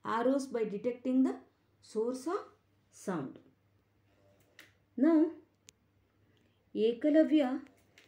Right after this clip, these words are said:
heard the barking sound of dogs and he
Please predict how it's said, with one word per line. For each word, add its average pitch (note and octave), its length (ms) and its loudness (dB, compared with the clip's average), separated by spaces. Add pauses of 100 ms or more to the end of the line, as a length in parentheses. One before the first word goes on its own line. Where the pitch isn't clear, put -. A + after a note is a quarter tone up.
(180)
heard C4 340 4
the E4+ 140 4 (840)
barking C4 580 0
sound C#4+ 360 0
of E4+ 180 0 (420)
dogs F#3 440 -2 (3500)
and A#3+ 160 -2
he B3 160 2